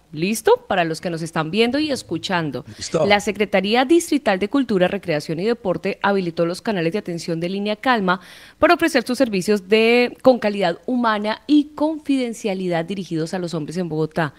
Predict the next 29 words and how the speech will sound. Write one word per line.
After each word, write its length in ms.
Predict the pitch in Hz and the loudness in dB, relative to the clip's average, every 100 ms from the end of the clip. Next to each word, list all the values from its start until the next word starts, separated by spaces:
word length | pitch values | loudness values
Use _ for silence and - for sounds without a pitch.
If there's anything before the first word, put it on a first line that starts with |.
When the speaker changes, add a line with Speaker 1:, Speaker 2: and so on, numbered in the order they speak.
| - _ _ _ _ | -20 _ _ _ _
Speaker 1:
Muchos 380 | 202 190 240 262 | 0 2 2 2
hombres 440 | 254 175 175 - _ _ _ _ | 0 0 -4 -6 _ _ _ _
sufren 420 | - 220 180 180 | -2 0 2 0
de 80 | 208 | 0
violencia, 560 | 190 147 165 143 - 156 _ - | 0 -2 -2 -4 -10 -16 _ 2
pero 220 | 240 233 | 4 4
no 160 | 220 | 2
lo 100 | 233 | 0
dicen. 400 | 262 233 160 135 - | 0 0 -4 -10 -6
Marcelo 400 | 190 202 196 220 | -4 -4 -4 -6
Speaker 2:
Sí. 60 | 262 | -4
Speaker 1:
Cezanne, 280 | - 185 | -4 -4
que 80 | 180 | -4
es 60 | 214 | -2
el 140 | 233 | 0
hombre 180 | 240 226 | 2 2
de 120 | 240 | 2
esta 200 | 226 226 | 2 -2
mesa, 340 | 214 175 151 156 _ - _ - | -4 -4 -6 -10 _ -20 _ -6
¿por 160 | 226 | -6
qué 160 | 220 277 | -4 -6
tantos 460 | 311 320 311 311 | -4 -6 -6 -6
hombres 360 | 262 220 185 190 | -6 -6 -6 -8
sufren 440 | - 196 202 226 - | -6 -6 -4 -6 -6
en 160 | 226 | -8
silencio 600 | 214 190 170 165 165 196 - | -6 -6 -4 -6 -4 -6 -6
situaciones 960 | - 233 - 165 - 180 165 180 220 - - - - - | -4 -4 -2 -2 -2 -2 -2 -2 -6 -14 -20 -20 -20 -10
que, 140 | - | -6
que, 400 | 175 - 196 160 | -6 -2 0 -2